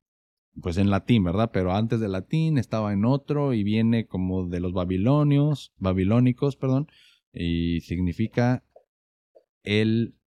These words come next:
adversario. Entonces, Satán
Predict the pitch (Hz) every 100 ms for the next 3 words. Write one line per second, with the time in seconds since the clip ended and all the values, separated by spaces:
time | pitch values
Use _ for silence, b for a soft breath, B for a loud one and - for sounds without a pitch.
0 | _ - 87 82 76 - 78 67 - -
1 | _ _ - 85 85 165 156 - 143 131
2 | - - - - - - 117 131